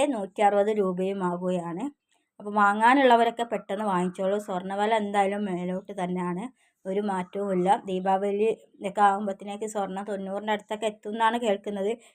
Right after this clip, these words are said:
എന്തായാലും എൺപത്തഞ്ച്, ഏഹ്, ഉറപ്പായിട്ടും ആവും. അപ്പോൾ കല്യാണ പാർട്ടിക്കാരൊക്കെ ഉണ്ടെങ്കിൽ വാങ്ങിച്ചോളൂ.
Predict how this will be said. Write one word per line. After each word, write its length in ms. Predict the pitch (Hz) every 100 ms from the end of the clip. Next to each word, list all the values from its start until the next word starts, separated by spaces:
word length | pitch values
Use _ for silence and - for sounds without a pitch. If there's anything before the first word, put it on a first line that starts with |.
| -
എന്തായാലും 460 | 202 208 240 240 262 220
എൺപത്തഞ്ച്, 640 | 214 220 240 269 269 277 381 _ _ _ _ -
ഏഹ്, 260 | 214 196 196 - 196
ഉറപ്പായിട്ടും 580 | 208 190 - 196 190 185
ആവും. 240 | 175 - _ _ _ _ _ _ _ _ _ _ _ _
അപ്പോൾ 220 | _ 214 208
കല്യാണ 300 | 196 202 202
പാർട്ടിക്കാരൊക്കെ 600 | 202 196 208 220 220 220
ഉണ്ടെങ്കിൽ 260 | 202 202 214
വാങ്ങിച്ചോളൂ. 600 | 202 190 190 208 196 202